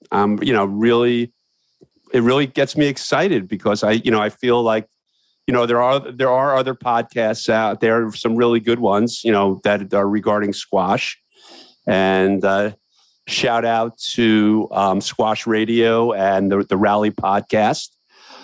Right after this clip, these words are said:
And, um, but there's, you know, a lot of information. And I, and I, the way I look at it is things that I'm interested in and that could, you know, um,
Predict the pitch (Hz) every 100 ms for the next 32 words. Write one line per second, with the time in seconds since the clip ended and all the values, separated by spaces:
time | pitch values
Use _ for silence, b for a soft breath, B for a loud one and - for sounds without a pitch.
0 | B - 113 117 123 123 127 127 127 131
1 | 127 135 - _ b b b b _ 139
2 | 143 - _ - - 139 151 139 - 160
3 | 151 151 147 151 139 139 143 151 165 175
4 | 165 170 170 214 214 127 113 120 127 143
5 | 139 135 147 143 151 185 170 123 123 123
6 | 127 131 135 127 - - - B B -
7 | 170 185 151 151 135 147 185 160 143 139
8 | - 135 131 - 135 127 120 120 127 151
9 | - _ _ _ _ - 117 117 123 127
10 | 123 127 127 - 135 131 135 117 107 110
11 | 113 110 113 117 117